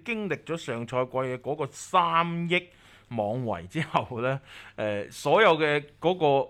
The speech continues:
即係投入，其實你而家睇到都有啲咁多化為烏有，因為幾位嘅球員返到嚟個作用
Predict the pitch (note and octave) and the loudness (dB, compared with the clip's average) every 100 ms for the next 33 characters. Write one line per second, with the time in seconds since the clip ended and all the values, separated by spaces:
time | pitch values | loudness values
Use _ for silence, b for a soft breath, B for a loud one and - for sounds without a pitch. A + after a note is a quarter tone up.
0 | - A3 - C#3 G#2 A2 A#2+ - G#2 A2+ | -6 -6 -4 -2 -2 -2 -4 -6 -10 -6
1 | C#3 A#2+ D#3+ - B2 C#3 D3 E3 F3 D#3 | -6 -4 -6 -6 -8 -6 -6 -8 -6 -4
2 | B2+ D3 C#3 C3 D3+ B2 A2+ A2 F2+ C#3 | -4 -6 -8 -6 -4 -2 -2 -2 -6 -8
3 | C3+ F#2 F#2+ B B B G3+ - A#2+ D#3+ | -6 -6 -8 B B B -6 -4 -4 -2
4 | D#3+ C#3 E3 - G#2+ F#2+ G2 B2+ D#3 C#3 | 0 0 0 -4 -6 -8 -8 -2 -2 -2
5 | A#2+ F2+ F2 - B2+ A#2+ - D3 C3 B2 | -6 -8 -12 -6 -6 -6 -4 -4 -4 -8
6 | A2+ G2+ | -10 -12